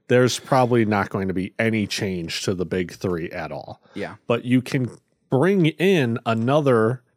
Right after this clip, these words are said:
Speaker 1: to bring it into a, a to-, a big four, right?
Speaker 2: Mm-hmm.
Speaker 1: A
Speaker 2: Yeah.
Speaker 1: top four and a top five is not the same thing as the big four, big five.
Speaker 2: Yeah.
Speaker 1: Right?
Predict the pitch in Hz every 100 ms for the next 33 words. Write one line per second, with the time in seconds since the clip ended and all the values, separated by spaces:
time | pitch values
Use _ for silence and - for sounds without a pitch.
0 | - 123 101 110 110 107 101 98 107 95
1 | - - 95 - - - 98 101 87 -
2 | 156 101 78 87 113 135 120 117 - _
3 | 113 101 104 156 - - 196 196 156 143
4 | - 156 - 151 160 202 175 - 123 143
5 | 139 143 - - 135 135 113 - 120 104
6 | 104 101 - - - 110 104 92 87 123
7 | 120 - 120 107 101 90 127 113 104 82
8 | - 87 71 - - - - 135 95 98
9 | 101 98